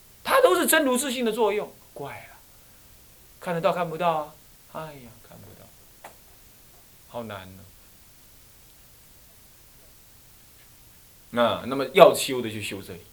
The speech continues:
哦，那么呢，你说，“哎呀，这个太难了，我还是修小乘的数息观呢，啊，什么什么。”你不要小心小量好不好？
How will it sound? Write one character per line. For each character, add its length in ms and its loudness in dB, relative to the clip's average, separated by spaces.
哦， 140 -20
那 100 -8
么 160 -4
呢， 120 -8
你 100 -8
说 180 2
，“哎 220 -4
呀， 120 -16
这 100 -10
个 80 -14
太 180 0
难 240 -12
了， 80 -10
我 100 -8
还 80 -4
是 80 -10
修 180 -8
小 200 -10
乘 220 -10
的 100 -12
数 220 -16
息 180 -14
观 380 -2
呢， 160 -16
啊， 120 -10
什 140 -14
么 100 -16
什 120 -20
么。” 80 -20
你 60 -18
不 100 -8
要 40 -2
小 140 -10
心 160 -12
小 180 -10
量 160 -4
好 140 -10
不 100 -12
好？ 140 -14